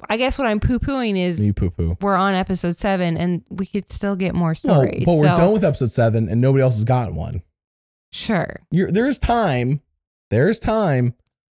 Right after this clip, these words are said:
Speaker 2: But the longer we go, when is it gonna happen?
Speaker 1: I would argue that we have gotten lots of personal content from these people just because
Speaker 2: It's
Speaker 1: they don't
Speaker 2: not
Speaker 1: say
Speaker 2: just
Speaker 1: the words,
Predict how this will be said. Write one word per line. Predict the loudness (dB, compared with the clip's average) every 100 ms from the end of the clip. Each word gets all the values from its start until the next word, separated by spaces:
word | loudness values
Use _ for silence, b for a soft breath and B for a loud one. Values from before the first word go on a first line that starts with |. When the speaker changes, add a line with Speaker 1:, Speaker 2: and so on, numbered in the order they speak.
| _
Speaker 2:
But | 0 2
the |
longer | 4 4 2 4
we | 2
go, | 4 4 4 2
when | 2 2 2
is | 2
it | 0
gonna | 0
happen? | 2 2 2
Speaker 1:
I | 2 2
would | 0 0
argue | 2 2 0 0 0
that | 0 2 0 -4 -8
we | -4 0
have | 0 0 -2
gotten | -2 -2 -2 -4 -8 _
lots | -4 -2 -2
of | -6 -6
personal | -4 -4 -4 -4 -4
content | -4 -4 -4 -6 -6
from | -4 -2
these | -4
people | -4 -4 -2
just | -4 -6
because | -6 -4 -4 -4 -6 _ -10
Speaker 2:
It's | -4
Speaker 1:
they | 2
don't | 4 4
Speaker 2:
not | 2
Speaker 1:
say | 0
Speaker 2:
just | 0
Speaker 1:
the | 0
words, | 0 0 0 -2